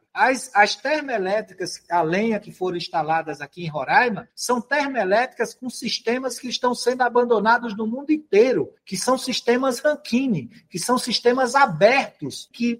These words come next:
promovem, além da poluição, um grande consumo de água. Pra se gerar hoje um megawatt de energia dessas termoelétricas, eles consomem quarenta mil litros de água para gerar um megawatt.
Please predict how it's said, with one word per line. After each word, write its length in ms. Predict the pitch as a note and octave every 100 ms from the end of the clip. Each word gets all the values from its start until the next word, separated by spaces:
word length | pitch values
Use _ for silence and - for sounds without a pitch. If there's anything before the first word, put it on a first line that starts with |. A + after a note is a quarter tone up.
| A#3+
promovem, 640 | B3+ C4+ G#3+ G#3 F3+ F#3+
além 320 | F#3+ A3+ F4
da 120 | D#4+
poluição, 840 | C#4 C4 A3+ G3 - F#3+ G3+ A#3 - _ -
um 180 | C#4
grande 480 | F#3+ B3+ F4 F4+ D#4
consumo 520 | - B3 - A#3 G#3+
de 120 | F#3+ E3+
água. 300 | C3+ A#2 _ _
Pra 160 | A3+ C4+
se 220 | - E4
gerar 420 | D4 D4 A#3 A#3
hoje 420 | F#3+ F#3 E3+ F3
um 140 | C#4 D#4+
megawatt 840 | C#4 C4+ B3+ G3 G3 G3 F#3+ E3
de 100 | F#3+
energia 640 | G#3+ A#3+ A#3 - E3+ F3+
dessas 380 | D#3 F3+ F3+ D#3
termoelétricas, 1040 | - F#3 E3 D3 E3+ B3 C4+ D3+ C3 - - - _
eles 300 | G3 A#3+ G#3+
consomem 640 | A#3+ C#4 - A#3 B3+ C4+
quarenta 560 | B3 A3 G#3+ A#3 C#4 C#4
mil 220 | C4+ C4+
litros 380 | A3+ B3+ B3 A3+
de 140 | B3+
água 420 | G#3 G3+ E3+ A#2+ - _ _
para 220 | F3+ G#3
gerar 320 | G3 G#3 G#3+
um 160 | A3+ C#4+
megawatt. 800 | C4+ B3+ B3+ G3+ F3+ F3 -